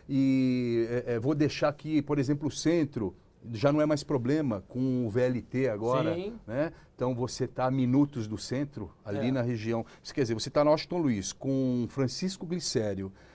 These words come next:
Speaker 1: e a poucos minutos você tá no centro através do V L T. Então isso facilita muito.
Speaker 2: E o Elbor Offices, ele tá numa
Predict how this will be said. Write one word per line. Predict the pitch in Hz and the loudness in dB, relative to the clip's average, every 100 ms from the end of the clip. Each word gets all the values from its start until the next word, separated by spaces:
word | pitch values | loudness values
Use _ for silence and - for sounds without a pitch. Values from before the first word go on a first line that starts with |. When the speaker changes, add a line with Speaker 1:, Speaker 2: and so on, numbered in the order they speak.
| - | -10
Speaker 1:
e | - | -2
a | 156 | -2
poucos | - 160 - | 0 -4 -2
minutos | 147 147 147 151 - - - | 0 2 2 0 -10 -14 -8
você | 147 147 - 147 | -4 -4 -2 -2
tá | 147 | -2
no | 156 | -2
centro | 143 135 143 147 | -2 -4 -4 -6
através | 135 135 120 127 | -6 -4 -4 -4
do | 123 | -2
V | 127 | -2
L | 123 | -4
T. | 113 117 | -4 -2
Então | 117 143 | -2 -4
isso | 147 | -6
facilita | - 143 139 147 147 | -6 -6 -2 0 0
muito. | 120 139 131 - | 2 2 2 -6
Speaker 2:
E | 214 196 | -2 2
o | 208 208 190 | 6 6 8
Elbor | 175 156 | 6 6
Offices, | 170 233 - 120 - - - | 4 4 0 -14 -16 -20 -12
ele | 156 156 | -4 -4
tá | 156 190 269 | 0 0 0
numa | 294 269 220 165 | 0 4 6 6